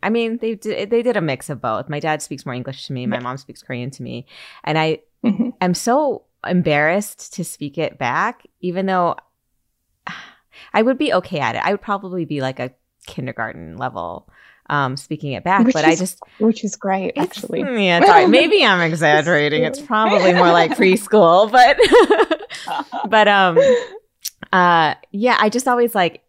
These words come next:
Speaker 1: I've always responded back in English, and so now my
Speaker 2: Mm-hmm.
Speaker 1: Korean is poor, and so I can, I can't, you know, really pass it on to my own kids. So yeah, that's one of the things, like, with language and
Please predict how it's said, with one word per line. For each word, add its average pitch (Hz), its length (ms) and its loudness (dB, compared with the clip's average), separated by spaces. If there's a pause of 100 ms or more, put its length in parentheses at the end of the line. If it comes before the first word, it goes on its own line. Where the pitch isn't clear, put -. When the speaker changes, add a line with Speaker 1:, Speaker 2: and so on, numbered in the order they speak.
(280)
Speaker 1:
I've 202 160 0
always 233 280 4
responded 220 720 -2
back 156 260 -2
in 160 80 -10
English, 156 520 -4
and 170 160 -8
so - 180 -2
now 185 180 -2
my 190 220 -4
Speaker 2:
Mm-hmm. 226 100 -6
Speaker 1:
Korean 170 280 -4
is 143 220 -12 (140)
poor, 160 500 -2
and 147 200 -8
so 151 180 -6
I 180 180 0
can, - 320 -10
I - 100 -6
can't, - 280 -12 (500)
you 175 140 -10
know, 143 100 -8
really 143 180 -6
pass 165 280 -10
it 151 60 -8
on 151 120 -6
to 156 80 -16
my 180 220 -4
own 180 160 -8
kids. 139 480 -8 (400)
So - 120 -4
yeah, 233 200 4
that's 170 240 0
one 214 120 -4
of 196 60 -4
the 165 80 -4
things, 147 340 -8
like, 131 180 -8
with 147 140 -10
language 147 640 -6
and 127 520 -12